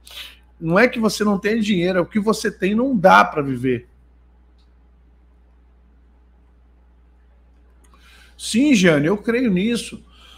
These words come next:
<clears throat> Olha aqui, a Gleice. "Este mês, amigo morreu de infarto devido à preocupação de dinheiro." Eu não duvido, as pessoas vão ficando mal, A V C, infarto,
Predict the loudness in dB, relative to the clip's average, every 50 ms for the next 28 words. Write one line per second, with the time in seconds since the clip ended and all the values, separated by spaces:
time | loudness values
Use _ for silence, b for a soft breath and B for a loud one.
0 | b b b b b b b b _ -6 0 4 6 6 6 4 2 4 8 8
1 | 10 10 8 6 4 0 -4 -6 -10 -14 -18 -20 -20 _ _ _ _ _ _ _
2 | _ _ _ _ _ _ _ _ _ _ _ _ _ _ _ _ _ _ _ _
3 | _ _ _ _ _ _ _ _ _ -6 -4 -2 -2 -2 -2 -2 -2 -2 0 0
4 | 0 2 2 0 0 -2 -8 -14 -16 -20 _ _ _ _ b b b b b b
5 | b _ _ -8 -8 -6 -6 -4 -2 -2 -2 0 0 -2 0 0 -2 -2 -2 0
6 | 0 2 2 2 0 -2 -4 -2 -2 -2 0 0 -2 0 0 -2 -2 -4 -8 -8
7 | -6 -6 -8 -6 -6 -6 -6 -4 -2 -2 -2 -2 -2 -4 -2 0 2 2 2 2
8 | 0 -2 -2 -2 -2 -2 -2 -2 -2 -2 -4 -2 0 0 0 -2 -2 -2 -2 0
9 | 0 2 2 4 4 4 4 4 2 0 -2 -4 -2 0 2 2 2 2 0 -6
10 | -14 -20 -10 -8 -8 -8 -6 -2 0 2 4 4 2 2 0 -4 -6 -6